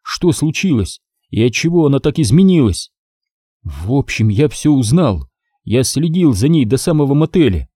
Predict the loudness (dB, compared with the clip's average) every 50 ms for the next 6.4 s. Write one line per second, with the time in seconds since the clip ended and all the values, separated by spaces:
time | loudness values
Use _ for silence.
0 | _ _ _ _ _ _ _ -4 -4 -2 0 0 -2 0 -2 -2 -4 -4 -8 _
1 | _ _ _ _ -6 -2 -2 -2 0 0 -2 -2 0 0 -2 0 0 0 0 2
2 | 0 0 0 0 0 0 2 2 0 0 -2 -4 -4 -4 -2 0 0 0 0 -2
3 | -2 -2 -2 -2 -2 -4 -6 _ _ _ _ _ _ _ _ _ _ _ _ _
4 | _ _ _ _ -8 -4 -4 -2 -2 0 2 2 2 2 2 0 0 0 0 0
5 | 2 2 2 0 0 0 0 0 0 0 -2 -2 -2 -2 0 2 2 2 0 0
6 | -2 0 0 0 0 0 -2